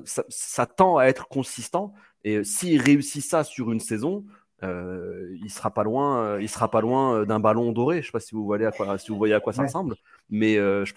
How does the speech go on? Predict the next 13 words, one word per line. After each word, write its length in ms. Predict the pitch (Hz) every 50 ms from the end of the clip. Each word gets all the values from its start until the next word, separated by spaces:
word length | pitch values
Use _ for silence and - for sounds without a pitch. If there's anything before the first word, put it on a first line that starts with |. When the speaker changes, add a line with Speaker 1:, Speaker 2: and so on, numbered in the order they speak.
| -
Speaker 1:
je 80 | - -
pense 140 | 147 147 -
que 40 |
c'est 60 | - -
peut-être 280 | - 98 117 - -
aussi, 320 | 113 110 - - 127 120 107
euh, 280 | 101 98 98 98 95 -
un 100 | - 104
de 60 | 101 101
ses 180 | - 104 101
objectifs. 400 | 104 92 113 107 - 233 240 185
Donc, 240 | 107 107 107 - -
euh, 280 | 104 101 101 101 -